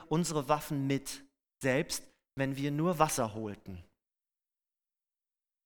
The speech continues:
Sie hatten eine Hand am Werkzeug und die anderen an der Waffe. So haben sie gebaut. Das war eine extreme Situation, oder?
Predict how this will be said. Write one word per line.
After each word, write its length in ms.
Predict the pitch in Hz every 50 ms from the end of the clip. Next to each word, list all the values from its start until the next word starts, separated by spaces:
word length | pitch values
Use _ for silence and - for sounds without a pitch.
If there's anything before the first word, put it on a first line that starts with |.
| _ _ _ _ _ _ _ _ _ _ _ _ _ _ _ _ _ _ _ _ _ _ _ _ _ _ _ _ _ -
Sie 100 | 175 175
hatten 240 | 165 226 - 214 196
eine 480 | 185 - 226 240 269 302 285 269 220 190
Hand 540 | 240 233 185 156 139 135 - - - - - - - -
am 200 | 156 160 151 135
Werkzeug 800 | 165 185 208 208 - - - - - 127 113 120 131 139 - - - - - - - - _
und 180 | - 160 156 -
die 140 | - - -
anderen 560 | 156 185 214 196 135 139 131 139 147 147 147 - - - _ _ _ _ _ _
an 160 | - 151 147
der 180 | 139 147 135 120
Waffe. 300 | 143 135 - - 113 95 - - _ _ _ _ _ _ _ _ _ _ _ _ _ _ _ _
So 200 | - - 170 165
haben 160 | 165 180 196 170
sie 100 | 160 160
gebaut. 640 | 160 151 127 151 127 117 110 110 - - - - - _ _ _ _ _ _ _ _ _ _ _ _
Das 500 | 160 170 208 190 - - - - - - _ _
war 500 | - 127 123 147 143 143 139 123 - -
eine 220 | 151 151 143 143 -
extreme 680 | 139 - - - - - - 143 147 160 160 160 156 - - _ _ _ -
Situation, 1000 | 151 151 - 143 123 127 123 123 - - - - - 123 117 113 107 98 98 92
oder? 360 | 90 107 113 113 - 147 151